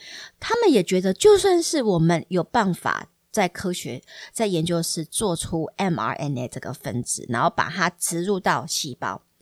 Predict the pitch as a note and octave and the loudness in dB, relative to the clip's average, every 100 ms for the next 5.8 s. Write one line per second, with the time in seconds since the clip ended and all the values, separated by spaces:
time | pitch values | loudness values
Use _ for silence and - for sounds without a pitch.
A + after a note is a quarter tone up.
0 | - - C#4+ C4+ A#3+ A#3 - F#3+ F3+ - | -14 -6 0 0 0 -6 -4 -4 -4 -6
1 | - - - - - _ _ _ - - | -8 -10 -10 -10 -12 _ _ _ -20 -20
2 | - - - D#4+ G#4 G#4 G#4+ A4+ - G#3+ | -20 -20 -8 0 0 4 2 2 -2 -2
3 | G#3+ B3+ A#3+ F#3+ F3+ F#3+ F#3 D#3 - F3 | -2 -4 -4 -4 -2 -2 -2 -4 -6 -2
4 | G#3 F3+ D3 C#3 E3 F#3 B3 E4 B3+ - | 2 2 0 -2 0 0 2 2 0 -2
5 | D#3 F3 D#3 D3 E3 D#3 C#3+ | -2 0 0 -2 -2 -2 -2